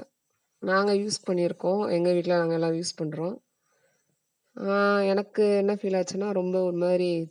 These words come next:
சில்னஸ் இருந்தது. ஸ்கின்ல நமக்கு ஒரு மாதிரி சில்னஸ் ஃபீலிங் இருக்கும். ஒரு மாதிரி மனசுக்கு அமைதியா இருக்கிற மாதிரி இருக்கும். நம்ம அதை வியர் பண்ணிட்டு நம்ம கண்ணாடியில பார்க்குறப்போ நமக்கு ரொம்பவே ஒரு பாசிட்டிவ் மைண்ட் செட்ல இருக்கும். பாசிட்டிவ் வைப்ரேஷன் கிடைக்கும்.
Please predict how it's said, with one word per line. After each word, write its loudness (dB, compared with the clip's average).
சில்னஸ் -2
இருந்தது. -6
ஸ்கின்ல -2
நமக்கு 0
ஒரு 0
மாதிரி -2
சில்னஸ் -2
ஃபீலிங் -2
இருக்கும். -2
ஒரு -6
மாதிரி 0
மனசுக்கு 0
அமைதியா 2
இருக்கிற -2
மாதிரி -2
இருக்கும். -4
நம்ம -4
அதை -2
வியர் 4
பண்ணிட்டு 2
நம்ம 0
கண்ணாடியில 0
பார்க்குறப்போ -4
நமக்கு -2
ரொம்பவே 2
ஒரு 2
பாசிட்டிவ் -2
மைண்ட் -4
செட்ல -10
இருக்கும். -10
பாசிட்டிவ் -4
வைப்ரேஷன் -4
கிடைக்கும். -8